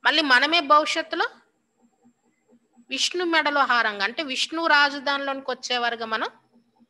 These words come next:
లక్ష్మీనారాయణ రాజధానిలోనికి వచ్చేవారుగా తయారవుతున్నాం. కాబట్టి రుద్రమాలే విష్ణుమాల అంటున్నారు బాబా. "విష్ణు కే గలే కా హార్ వహీ ఫిర్ విష్ణుపురి మే రాజ్య కర్తే హై।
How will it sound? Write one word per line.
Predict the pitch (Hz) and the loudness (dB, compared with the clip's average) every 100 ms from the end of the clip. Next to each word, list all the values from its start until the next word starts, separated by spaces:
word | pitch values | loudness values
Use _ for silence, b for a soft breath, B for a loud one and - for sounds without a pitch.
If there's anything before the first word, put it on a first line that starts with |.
| _ - | _ -4
లక్ష్మీనారాయణ | - - 311 294 269 269 262 | -2 -4 -2 2 4 4 0
రాజధానిలోనికి | 247 240 226 220 240 233 233 233 | 2 2 2 -4 -4 -4 -6 -8
వచ్చేవారుగా | 220 220 220 214 233 | -10 -8 -6 -6 -6
తయారవుతున్నాం. | 392 233 185 165 147 _ - b b b | -8 -4 -2 -4 -10 _ -20 b b b
కాబట్టి | 302 294 - | -10 -8 -4
రుద్రమాలే | 220 208 269 269 269 311 466 - _ _ _ _ _ _ | -2 2 2 2 2 2 -2 -8 _ _ _ _ _ _
విష్ణుమాల | 320 - 339 302 226 185 | -4 -4 -4 -2 0 0
అంటున్నారు | 160 156 - 151 139 | -2 -4 -14 -8 -8
బాబా. | 139 95 - - _ 240 _ _ _ _ 240 _ _ _ _ _ _ _ _ b b b 233 | -6 -10 -10 -20 _ _ _ _ _ _ _ _ _ _ _ _ _ _ _ b b b -4
"విష్ణు | 262 - 349 349 | 0 0 0 0
కే | 349 | 0
గలే | 262 226 233 262 | 2 2 4 2
కా | 262 269 | 2 0
హార్ | - 226 214 208 | 4 6 6 4
వహీ | 185 208 277 330 | 0 -2 -2 -6
ఫిర్ | - 262 | -6 -8
విష్ణుపురి | 226 233 - 277 269 254 233 | -6 -8 -8 -10 -10 -8 -4
మే | 226 | -2
రాజ్య | 202 185 185 175 196 | 2 2 2 -4 -14
కర్తే | - 151 - - | -8 -10 -10 -18
హై। | 127 127 | -18 -20